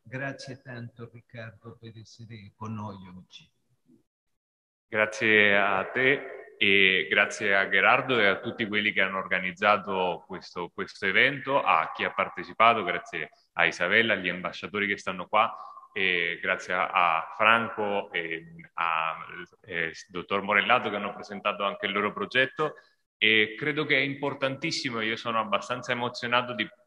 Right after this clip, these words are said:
Speaker 2: per, di parlare qua in Europa del Gran Ciacco, perché se ne parla purtroppo troppo poco, quindi sono felicissimo di questo, questo evento. Allora ho scritto due o tre linee per spiegare due cose fondamentali,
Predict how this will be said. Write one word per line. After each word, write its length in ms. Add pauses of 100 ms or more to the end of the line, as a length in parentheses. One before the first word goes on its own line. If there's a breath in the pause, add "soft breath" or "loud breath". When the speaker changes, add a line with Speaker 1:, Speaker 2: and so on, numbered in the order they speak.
(140)
Speaker 2:
per, 180
di 140
parlare 720
qua 380
in 140
Europa 400
del 220
Gran 280
Ciacco, 400
perché 240
se 120
ne 140
parla 300
purtroppo 500
troppo 380
poco, 420 (340 loud breath)
quindi 300
sono 240
felicissimo 640
di 120
questo, 880
questo 320
evento. 420 (480 soft breath)
Allora 460
ho 100
scritto 360
due 180
o 20
tre 140
linee 260
per 140
spiegare 520
due 160
cose 300
fondamentali, 840